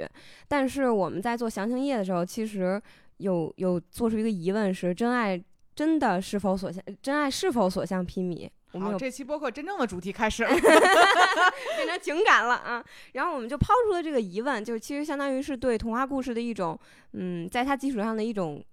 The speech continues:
Speaker 1: 思考跟质疑吧。
Speaker 2: 哦，那你们那衣服后面最后其实印了一个隐形的问号，是吗？
Speaker 1: 哎，对。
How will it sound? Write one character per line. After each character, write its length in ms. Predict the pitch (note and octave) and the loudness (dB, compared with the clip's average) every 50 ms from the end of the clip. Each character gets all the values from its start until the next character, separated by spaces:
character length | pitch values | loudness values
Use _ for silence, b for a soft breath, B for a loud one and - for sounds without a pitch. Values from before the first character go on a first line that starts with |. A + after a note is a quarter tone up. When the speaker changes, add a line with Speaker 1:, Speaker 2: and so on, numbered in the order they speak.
| - - | -20 -20
Speaker 1:
思 220 | - - - C4+ | -18 -8 -6 -4
考 160 | C#4 A#3+ F#3+ E3+ | -4 -2 -2 -2
跟 120 | F#3 A3 | -2 -2
质 200 | A3 A#3+ A3 F3+ | -2 -4 -4 -6
疑 160 | D3+ D3 - | -6 -8 -8
吧。 180 | B2+ D3+ E3+ G#3+ - | -10 -10 -10 -8 -8
Speaker 2:
哦， 140 | G#3+ G#3 G#3+ | -8 -8 -6
那 100 | A#3 B3 | -8 -8
你 140 | A#3 G#3 E3+ | -8 -10 -12
们 100 | D3 E3 | -12 -12
那 160 | G#3 G#3 G#3 | -12 -10 -10
衣 240 | F#3 D#3 A3+ A#3 B3 | -12 -12 -14 -16 -14
服 80 | A3+ A#3 | -14 -12
后 140 | A3 B3 | -12 -10
面 120 | A3+ G3 F#3+ | -10 -10 -12
最 160 | F3+ - A3 | -12 -12 -10
后 140 | G#3+ G#3 G3 | -10 -10 -12
其 180 | G3 - - | -12 -14 -16
实 200 | A3 G#3+ G#3+ G#3+ | -14 -12 -12 -12
印 260 | G#3+ F3+ A#3 B3 A3 G3+ | -12 -10 -10 -10 -8 -8
了 80 | F#3+ | -10
一 100 | F3 F3 | -14 -12
个 80 | F3+ G3+ | -12 -12
隐 220 | G3+ F#3 D#3+ D3 | -10 -12 -12 -14
形 160 | D#3+ E3+ D#3 | -14 -14 -14
的 80 | E3+ F#3+ | -12 -10
问 260 | G#3 B3 B3+ A3 F3 | -8 -6 -6 -6 -6
号， 240 | E3 E3+ D#3+ D#3+ F#3 | -8 -8 -8 -8 -6
是 120 | G3 G3 | -6 -6
吗？ 180 | F#3+ F3 F3 - | -8 -8 -10 -12
Speaker 1:
哎， 80 | - - - | -14 -12 -8
对。 260 | F#3+ F#3 F3+ E3+ - | -6 -6 -6 -6 -10